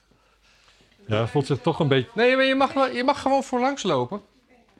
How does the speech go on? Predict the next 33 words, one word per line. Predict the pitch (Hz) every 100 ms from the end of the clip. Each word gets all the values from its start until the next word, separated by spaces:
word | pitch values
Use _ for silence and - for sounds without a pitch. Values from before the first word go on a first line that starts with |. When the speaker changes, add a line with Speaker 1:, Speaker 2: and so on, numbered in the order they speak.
| _ _ -
Speaker 2:
Je |
mag | 185 185
ook | 208
achterlangs | 226 - 214 160 139
lopen. | 131 117 131 - 254
Speaker 1:
Voelt | 120 -
zich | -
een | 123
beetje | 113 107
buitengesloten | 113 135 131 - - 107 101 107
nu, | 104 98
denk | 101 98
ik. | 101 - _ _ _ _ _ _ _ _ 190 185 185 _ _ - - - - - - - - - _ _ _ _ _
Of | 107
wij | 113
zeggen | 170 180
allemaal | 131 120
dingen | 110 117 104
waarvan | 101 196
Speaker 2:
Ja, |
Speaker 1:
ze | 208
Speaker 2:
de | 214
Speaker 1:
helemaal | 175 151
zitten | - - -
popelen | 160 165 - 131
van, | 131
maar, | 139
ja, | 143 165 214 240
maar, | 247 254
ja, | 247 254 269
maar, | 254 226 247
ja, | 262
maar. | 262